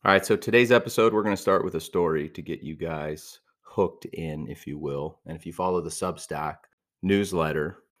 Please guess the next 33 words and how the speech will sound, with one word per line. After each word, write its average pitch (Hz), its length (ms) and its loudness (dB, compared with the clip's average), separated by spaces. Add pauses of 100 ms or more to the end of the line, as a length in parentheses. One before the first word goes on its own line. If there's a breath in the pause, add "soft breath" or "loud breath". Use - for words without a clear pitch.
(140)
we're 87 120 -4
talking 87 460 -2
about 85 180 0
our 85 100 2
children - 480 -6
still. - 480 -16
And 80 100 -18
specifically, 85 800 -8
we're 82 140 -4
talking 78 440 -6
today 80 340 -6
about 78 360 -4
activism 76 800 -2 (360 soft breath)
and 85 260 -10
why 82 440 0
it's 80 200 -12
important 85 680 0
to 78 160 -10
pay 82 220 -8
attention 82 680 -8 (440 soft breath)
yet 82 240 0
again 87 480 2 (160)
to, 80 500 -4 (400 soft breath)
um, 76 340 -10
public - 360 -2
education, 80 720 -6
right? 73 340 -8
The, 73 100 -10
the 78 160 -10
vast 80 420 4
majority 95 480 6
of 80 120 0
us, 78 460 -6